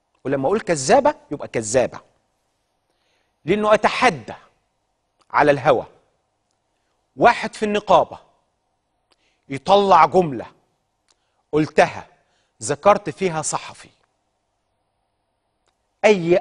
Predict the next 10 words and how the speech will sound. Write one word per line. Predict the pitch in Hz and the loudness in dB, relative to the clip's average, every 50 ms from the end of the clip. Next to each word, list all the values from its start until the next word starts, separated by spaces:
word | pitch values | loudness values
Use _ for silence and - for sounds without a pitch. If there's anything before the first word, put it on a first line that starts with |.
| - - | -2 -6
يطلعوها | 175 160 151 - 190 175 175 160 160 165 131 165 160 139 | -8 -8 -2 -2 0 2 4 4 2 2 2 0 -2 -2
لي، | 113 101 92 _ _ _ _ _ _ _ _ _ _ _ _ _ _ _ _ _ _ _ _ _ _ _ _ _ - | -2 -6 -12 _ _ _ _ _ _ _ _ _ _ _ _ _ _ _ _ _ _ _ _ _ _ _ _ _ -6
أتحدى | 160 - 185 - - - 233 196 165 151 190 | -2 -2 -2 -4 -2 -2 -2 -2 2 2 2
المجلس | 180 175 180 196 202 175 170 180 180 160 - 143 | 2 4 2 0 -2 -2 -2 -4 -6 -6 -6 -2
بالكامل، | 135 180 185 170 - - 185 185 170 143 123 104 85 80 - _ _ _ _ _ _ _ _ | -2 -2 -2 -2 -4 -2 0 2 2 2 2 -2 -8 -16 -20 _ _ _ _ _ _ _ _
في | - 160 | -8 -4
مجموعة | 147 143 139 131 165 175 151 156 | -2 -2 -2 0 0 0 0 0
منهم | 180 175 156 147 | -2 -2 -2 -2
بحترمهم، | 135 139 - - 143 143 139 101 - - - _ _ _ _ _ _ _ _ _ _ _ _ _ _ _ _ _ _ _ _ _ _ _ _ _ _ _ _ _ _ _ | -2 -2 -2 -4 -4 -4 -4 -6 -8 -16 -20 _ _ _ _ _ _ _ _ _ _ _ _ _ _ _ _ _ _ _ _ _ _ _ _ _ _ _ _ _ _ _
بالكامل | 131 165 214 208 180 - - 208 202 190 160 131 107 92 | 0 0 2 2 -2 -2 0 4 4 4 4 2 -2 -8